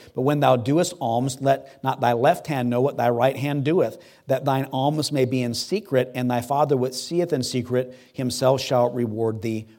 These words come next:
openly." And, uh, so God's saying, it, alms, uh, almsgiving, the, the generosity, the different things, it, it, we, we have to do those things in secret. When you, you, you buy someone's groceries at Safeway,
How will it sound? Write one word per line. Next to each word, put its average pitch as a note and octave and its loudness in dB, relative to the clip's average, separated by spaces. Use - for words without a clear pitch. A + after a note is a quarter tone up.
openly." A2 -4
And, B2 -6
uh, A#2+ 0
so C#3 4
God's C3 4
saying, C3 -4
it, B2 -4
alms, C3 0
uh, A#2 -6
almsgiving, B2+ 0
the, A#2 -6
the A2+ -8
generosity, B2 0
the C3 -8
different C3 -2
things, B2 -4
it, B2+ -10
it, D3 -10
we, B2+ -2
we C3+ 0
have B2+ 0
to A#2 -4
do C#3 -2
those C3+ -2
things A#2 -6
in A#2 -10
secret. A2+ -10
When B2 -4
you, E3 2
you, B2+ -6
you C#3 -2
buy C#3+ 2
someone's D#3 -2
groceries D3 0
at C3+ -4
Safeway, C3+ -2